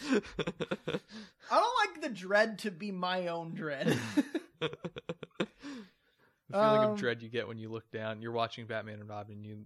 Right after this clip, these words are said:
Speaker 1: look, look at the, the timer, and there's an hour left in the movie.
Speaker 2: <laughs> Like, thirty minutes in, I'm like, "I wanna be done." Uh, so yeah, that's the one that really,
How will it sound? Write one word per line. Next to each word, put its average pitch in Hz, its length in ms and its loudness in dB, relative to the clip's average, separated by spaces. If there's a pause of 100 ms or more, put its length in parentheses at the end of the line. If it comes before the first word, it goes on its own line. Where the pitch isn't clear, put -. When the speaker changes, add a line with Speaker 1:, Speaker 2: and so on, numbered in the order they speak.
(140)
Speaker 1:
look, 123 260 -6 (300)
look 123 180 -6
at - 120 -20
the, 110 280 -6
the 110 120 -12
timer, 107 480 -8
and 120 180 -12
there's 135 240 -10 (300)
an 143 180 -10
hour 117 240 -2
left 123 260 0
in 139 60 -4
the 131 100 4
movie. 143 520 4
Speaker 2:
<laughs> - 140 -14
Like, 370 340 0
thirty 240 280 0
minutes 214 380 -4
in, 185 260 -2
I'm - 200 0
like, 294 260 4
"I 381 180 0
wanna 262 280 -4
be 220 160 -8
done." 208 360 -4 (1200)
Uh, 214 220 4
so 226 160 0
yeah, 175 320 2
that's 226 300 0
the 220 120 -2
one 190 260 0
that 165 100 -6
really, 165 260 -2